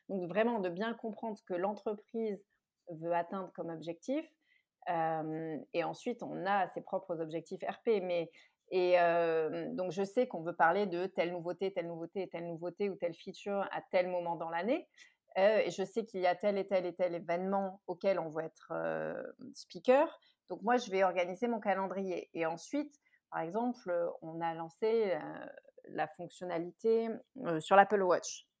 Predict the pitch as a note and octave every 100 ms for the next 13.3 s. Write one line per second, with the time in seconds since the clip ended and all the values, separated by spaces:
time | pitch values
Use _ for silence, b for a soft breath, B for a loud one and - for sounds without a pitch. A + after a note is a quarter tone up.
0 | - E3 D#3 D#3+ D#3 D#3 B B - F#3
1 | F3+ F#3 F#3+ B3 A#3 F#3+ F3+ G#3 A3 -
2 | E3+ F3 - - A3+ A3 F3 E3+ E3 E3+
3 | G#3 B3 - - D#3+ E3 D#3+ - - F3
4 | F#3 G3+ F3 E3 E3 F3 A#3 C4 - b
5 | b _ - D3+ D#3+ D#3 D#3 D#3+ E3+ D#3
6 | - D#3+ E3+ F3+ G3+ A#3 A#3 G#3+ G3+ F3+
7 | E3+ D#3+ D#3+ D#3 D3+ - _ _ _ -
8 | - - D#3+ D#3 E3 F#3+ G#3+ G3+ F#3+ -
9 | F3+ F3+ F3+ - - - E3+ E3 E3+ B3+
10 | C4 C4+ A#3+ G3 F#3+ - F3+ G3+ A#3+ E4
11 | _ _ - _ _ _ E3 D#3+ E3+ F3+
12 | F#3 F3 F3 A#3 A3+ F#3+ F3 E3+ F3 A3+
13 | - _